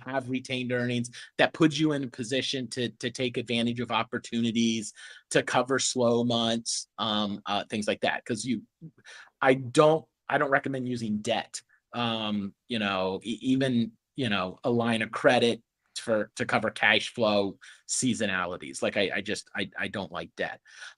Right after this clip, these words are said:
Um, so it, it takes a little bit of time. We use QuickBooks, um, and then we keep notes, separate notes, because the one thing I don't like about Quick Notes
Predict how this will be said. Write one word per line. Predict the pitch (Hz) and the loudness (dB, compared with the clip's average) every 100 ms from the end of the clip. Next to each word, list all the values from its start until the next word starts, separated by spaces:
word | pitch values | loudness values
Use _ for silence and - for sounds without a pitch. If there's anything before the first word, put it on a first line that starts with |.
| - | 8
Um, | 151 151 135 - _ _ _ _ - | 10 10 6 -6 _ _ _ _ 4
so | 196 196 | 10 12
it, | 190 | 10
it | 190 | 4
takes | 185 220 226 | 6 6 6
a | 247 | 6
little | 226 | 6
bit | 214 | 6
of | 190 | 6
time. | 180 170 170 | 6 6 6
We | 185 | 6
use | 226 226 | 6 4
QuickBooks, | - 196 - - 190 196 - - - - | 2 0 2 6 6 6 -2 -8 -10 -2
um, | 151 147 147 135 | 2 4 2 -2
and | 151 | 0
then | 151 151 | 2 2
we | 151 | 0
keep | 151 160 - | 0 -2 0
notes, | 151 143 147 160 - | 4 6 6 4 0
separate | - 165 - 175 | 4 6 6 2
notes, | 175 170 180 - - _ - | 6 6 4 -4 -14 _ -8
because | 139 165 131 | 2 4 4
the | |
one | 151 190 | 4 4
thing | 202 | 4
I | 185 | 2
don't | 143 - 165 160 | 0 0 0 4
like | 175 180 | 6 6
about | 170 165 - | 8 6 6
Quick | 180 165 | -2 0
Notes | 180 170 165 | 4 4 4